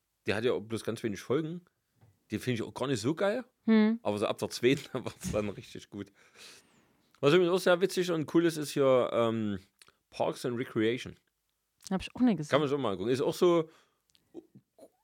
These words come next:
Speaker 1: in dem Stil wie The Office
Speaker 2: Okay.
Speaker 1: ungefähr. Da geht's halt um die, um so eine Frau, die ist, ähm, die arbeitet im,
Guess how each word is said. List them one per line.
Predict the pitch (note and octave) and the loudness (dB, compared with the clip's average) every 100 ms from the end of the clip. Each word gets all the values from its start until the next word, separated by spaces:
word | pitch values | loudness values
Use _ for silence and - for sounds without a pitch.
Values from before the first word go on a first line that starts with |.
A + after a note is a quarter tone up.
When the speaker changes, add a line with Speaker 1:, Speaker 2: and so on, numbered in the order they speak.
| _ | _
Speaker 1:
in | - | 0
dem | B2+ A2+ | 0 0
Stil | - F3 F#3+ | -2 -2 0
wie | C#3+ | 0
The | B2+ | 2
Office | B2 F3 G3 G#3+ | 2 2 -2 -4
Speaker 2:
Okay. | - | -2
Speaker 1:
ungefähr. | A3 - E3 G3+ G3 - | -2 0 -2 -2 -8 -10
Da | A#2+ | -6
geht's | C#3 D3+ | -4 -2
halt | C3 | -2
um | B2+ | -2
die, | A#2 A2+ G#2+ | 0 2 2
um | G#2+ G#2 | 0 -2
so | G2+ | -6
eine | G#2 | -6
Frau, | - B2 F3 | 0 0 0
die | E3+ B2 A#2+ A#2 | -4 -6 -4 -2
ist, | A#2 - - - | -4 -6 -10 -2
ähm, | G2+ G2 F#2+ F2+ F2 | 0 0 -4 -8 -8
die | |
arbeitet | - A#2+ G#2+ | -2 0 2
im, | G2+ F#2 | -2 -6